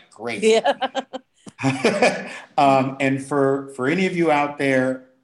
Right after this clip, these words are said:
Speaker 1: who know who, who Barbara Beverly is, um, she was the girl, um, doing the ad. Well, I was in love with Barbara Beverly. So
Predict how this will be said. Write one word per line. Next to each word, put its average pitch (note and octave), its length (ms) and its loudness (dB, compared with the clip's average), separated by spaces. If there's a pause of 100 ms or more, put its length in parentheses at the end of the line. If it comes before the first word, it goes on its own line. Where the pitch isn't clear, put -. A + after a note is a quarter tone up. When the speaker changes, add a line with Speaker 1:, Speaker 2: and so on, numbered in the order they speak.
(120)
Speaker 1:
who B2 180 -6
know G2+ 640 -2
who, G2+ 400 -12 (200)
who F#2 340 -16 (240)
Barbara G2 260 -4
Beverly F#2+ 480 -2
is, D2+ 520 -14 (680)
um, G2 420 -4
she - 220 -10
was B2 220 -6
the B2+ 60 -8
girl, F#2 540 -8 (260)
um, F2 480 -14
doing F2 280 -14
the G#2 140 -14
ad. F#2 380 -6 (200)
Well, F2 160 -16
I G2+ 140 -4
was G#2+ 180 -8
in E2+ 100 -14
love D#2 160 -14
with F#2 140 -20
Barbara E2 300 -18
Beverly. F2+ 420 -20 (1300)
So - 480 -2